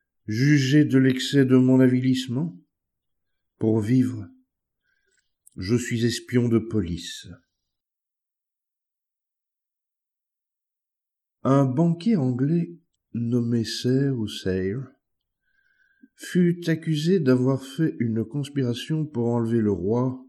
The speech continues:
George trois, et le transporter à Philadelphie.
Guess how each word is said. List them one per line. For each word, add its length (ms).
George 440
trois, 380
et 180
le 220
transporter 560
à 80
Philadelphie. 960